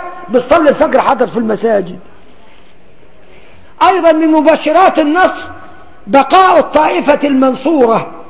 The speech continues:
عن عمر ب-، يعني فيها حديث عن سيدنا عمر بن الخطاب والمغيرة بن شعبة وثوبان ومعاوية وأبو هريرة وقرة بن إياس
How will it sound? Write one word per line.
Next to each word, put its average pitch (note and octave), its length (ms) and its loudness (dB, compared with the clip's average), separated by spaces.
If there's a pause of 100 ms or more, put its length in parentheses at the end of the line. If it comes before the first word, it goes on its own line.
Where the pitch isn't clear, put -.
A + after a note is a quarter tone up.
(100)
عن B3 140 0
عمر D#4 260 4
ب-، C#4 380 0
يعني C#4 200 2
فيها D#4+ 200 4
حديث D4 340 -2
عن C#4 120 -4
سيدنا D#4 260 -2
عمر D4+ 160 -2
بن D4+ 80 -4
الخطاب D#4 460 2 (380)
والمغيرة C#4 500 4
بن C#4+ 200 2
شعبة D#4 440 2 (220)
وثوبان D4 680 2 (280)
ومعاوية D#4 840 4 (220)
وأبو C#4+ 460 4
هريرة E4 520 2 (260)
وقرة E4 400 4
بن D4 200 -2
إياس D#4+ 400 2